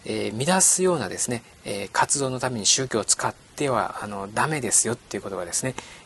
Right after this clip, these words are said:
えー、きちんと記されて、えー、います。えー、このパブリックオーダーを乱すっていうことをですね、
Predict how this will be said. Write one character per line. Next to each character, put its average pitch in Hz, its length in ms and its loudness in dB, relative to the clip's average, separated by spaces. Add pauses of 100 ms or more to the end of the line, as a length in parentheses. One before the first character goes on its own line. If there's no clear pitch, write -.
え 101 180 -2
ー、 - 40 -10
き - 100 -2
ち - 160 4
ん 127 100 -8
と - 80 -8
記 - 240 2
さ 107 140 0
れ 101 120 -2
て、 127 340 0 (180)
え 104 240 -6
ー、 - 40 -8
い - 40 -8
ま 92 100 -6
す。 - 220 4 (560)
え 101 680 -8
ー、 - 60 -10
こ - 80 -6
の 110 80 -6
パ - 140 2
ブ 180 80 4
リ 180 80 6
ッ 180 120 -6
ク 185 140 4
オ 180 120 6
ー - 20 4
ダ 107 180 0
ー 101 80 -8
を - 20 -6
乱 131 140 2
す 151 120 2
っ - 20 -6
て - 320 -12
い 92 240 -4
う 87 40 -10 (220)
こ - 140 -8
と 95 100 -8
を 90 60 -6
で 87 80 -8
す - 100 0
ね、 135 140 -6